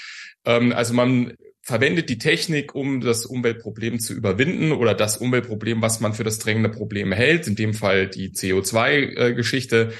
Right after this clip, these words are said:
Ähm, und da unterscheiden wir uns dann doch schon sehr stark. Also, ähm, zum einen, äh, sehen wir nicht, äh, den, den, den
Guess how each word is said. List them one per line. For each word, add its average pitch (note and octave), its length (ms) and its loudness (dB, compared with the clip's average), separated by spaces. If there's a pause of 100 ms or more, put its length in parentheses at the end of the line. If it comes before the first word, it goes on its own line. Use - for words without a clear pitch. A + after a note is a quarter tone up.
(500)
Ähm, A#2+ 460 0 (220)
und C3 160 0
da C#3+ 260 4
unterscheiden B2 580 -2
wir C#3+ 80 -2
uns C3+ 80 -4
dann B2+ 140 -4
doch A#2+ 100 -2
schon A#2 200 -6
sehr G#2+ 160 0
stark. F#2 420 0
Also, G2+ 500 -2
ähm, G#2+ 300 -6
zum A2+ 180 -4
einen, B2+ 540 2 (540)
äh, A#2 220 4
sehen A#2 280 4
wir B2+ 100 4
nicht, B2+ 300 0
äh, A2 140 0
den, A2+ 500 0
den, G2+ 420 -4
den G#2+ 460 -2